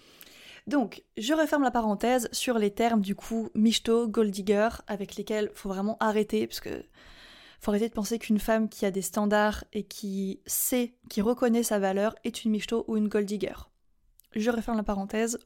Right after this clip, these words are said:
pour de bon. Revenons maintenant à l'histoire du cinquante cinquante, qui en fait est une, euh, j'allais dire une métaphore, c'est pas vraiment une métaphore, mais on va dire que c'est, euh, un exemple parmi tant d'autres pour illustrer un petit peu l'état d'esprit dans lequel je suis aujourd'hui.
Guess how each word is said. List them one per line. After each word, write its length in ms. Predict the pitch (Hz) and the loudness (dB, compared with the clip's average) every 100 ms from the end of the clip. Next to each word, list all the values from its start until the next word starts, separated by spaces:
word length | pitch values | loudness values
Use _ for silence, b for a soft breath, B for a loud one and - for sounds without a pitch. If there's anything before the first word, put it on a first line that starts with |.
| _ | _
pour 180 | - 240 | -2 4
de 100 | 208 | 4
bon. 160 | - - _ _ _ _ _ b b b b | 2 -8 _ _ _ _ _ b b b b
Revenons 360 | 233 285 339 320 | 0 2 4 4
maintenant 340 | 247 247 311 262 | 4 4 2 2
à 40 | |
l'histoire 300 | 214 - 294 | 0 2 2
du 80 | 226 | 2
cinquante 380 | - 233 262 247 | 0 0 2 2
cinquante, 540 | 220 202 202 240 - - | 2 0 -2 -6 -8 -16
qui 200 | - 240 | -8 0
en 80 | 226 | 0
fait 400 | 214 269 277 - - | 2 0 -2 -6 -6
est 440 | 226 220 - - 226 | -2 -2 -2 -10 -2
une, 260 | 214 214 | 2 2
euh, 480 | 196 196 196 196 196 202 _ _ _ B B B B B B B B B _ - | 2 0 -2 -2 -4 -8 _ _ _ B B B B B B B B B _ -6
j'allais 200 | 208 196 | -4 -2
dire 100 | 208 | -2
une 80 | 202 | -2
métaphore, 400 | 196 208 226 208 | 0 -2 -2 -6
c'est 80 | |
pas 60 | 240 | -6
vraiment 160 | 240 240 | -2 0
une 80 | |
métaphore, 400 | 226 220 220 254 | 0 0 -2 0
mais 60 | 233 | 0
on 40 | |
va 100 | 202 | 0
dire 200 | 202 240 | 0 0
que 80 | 240 | -2
c'est, 240 | - 214 196 | -2 -2 0
euh, 180 | 190 185 190 - _ _ _ _ _ _ - - b b _ _ _ | -2 -4 -10 -18 _ _ _ _ _ _ -16 -16 b b _ _ _
un 140 | 226 226 | 2 2
exemple 480 | 233 214 214 - - | 4 2 2 -2 -2
parmi 240 | 208 202 | 0 0
tant 160 | 202 208 | 0 0
d'autres 400 | 196 214 - - - _ | 0 -4 -6 -12 -20 _
pour 200 | - 226 | -6 -2
illustrer 320 | 220 208 - | -2 -2 -4
un 60 | 262 | -4
petit 140 | - | -4
peu 100 | - | -4
l'état 220 | 247 220 208 | -4 -2 -4
d'esprit 260 | 208 - | -4 -2
dans 100 | 240 | -2
lequel 240 | 202 240 214 | -2 -4 -4
je 100 | 208 | -6
suis 260 | - 269 - | -8 -8 -6
aujourd'hui. 440 | 226 196 190 - | -4 -4 -8 -20